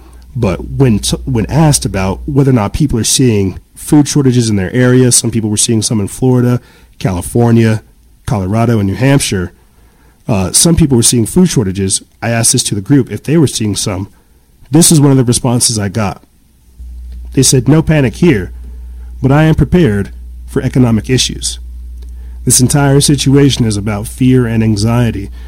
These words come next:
We are seeing a synthetic creation out of a lab, activated by frequency. Freedom!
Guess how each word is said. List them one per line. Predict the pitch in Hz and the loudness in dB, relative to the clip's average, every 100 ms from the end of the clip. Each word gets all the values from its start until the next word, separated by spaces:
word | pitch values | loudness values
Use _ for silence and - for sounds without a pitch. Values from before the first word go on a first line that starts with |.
| - | -2
We | 131 131 | 4 4
are | |
seeing | 131 143 131 | 4 4 4
a | 127 | 4
synthetic | 120 110 139 135 | 2 -2 0 0
creation | - 127 131 - 107 | 2 2 2 0 -2
out | 120 | -2
of | 107 | -4
a | |
lab, | 98 113 120 104 - - - | -4 -2 -2 -4 -12 -14 -6
activated | 127 127 120 120 117 | -2 0 0 0 -2
by | 117 113 | -4 -4
frequency. | - 151 117 - - - - - - - | 0 0 0 -6 -8 -12 -14 -16 -16 -16
Freedom! | - 180 208 175 95 | 0 2 4 4 0